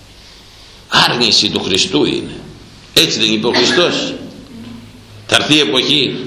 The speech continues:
που θα λατρέψετε τα λεφτά και εμένα θα με αρνηθείτε". Και αυτό φτάσαμε σήμερα. Εκεί φτάσαμε σήμερα. Να αρνηθούμε τον Χριστό για τα λεφτά. Και γινήκαμε Ιούδες.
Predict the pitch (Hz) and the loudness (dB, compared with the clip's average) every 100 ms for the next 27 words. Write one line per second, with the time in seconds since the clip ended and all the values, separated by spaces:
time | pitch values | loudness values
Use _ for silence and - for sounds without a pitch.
0 | - 110 131 127 123 139 147 - 120 113 | -4 0 2 2 2 0 0 0 0 0
1 | 110 104 104 107 127 92 - - - - | 2 2 0 2 0 0 -6 -8 -10 -10
2 | - - 127 131 143 127 120 120 113 107 | -6 0 2 4 2 2 0 2 2 2
3 | 110 107 127 - 80 - 120 117 - - | 0 2 2 2 0 0 0 2 0 0
4 | 117 104 - 80 82 82 78 - - - | 0 0 0 -2 -2 -2 -4 -8 -14 -18
5 | - - - - - - - - - - | -20 -20 -20 -20 -20 -20 -20 -20 -20 -20
6 | - - - - - - - 165 165 120 | -20 -20 -20 -20 -12 -2 2 2 2 2
7 | 98 95 85 - 87 78 78 - - - | 2 0 0 0 0 -2 -6 -8 -14 -18
8 | - - 92 135 135 135 135 160 151 123 | -20 -8 0 2 2 0 0 2 2 2
9 | 120 110 - 139 117 104 101 98 - 110 | 2 0 0 2 2 2 0 -2 0 0
10 | - - - - - - - - - - | -2 -6 -14 -18 -20 -20 -20 -20 -20 -4
11 | 131 135 147 175 170 156 156 160 185 196 | 2 4 4 2 2 4 4 6 6 4
12 | 107 - - | 2 0 -2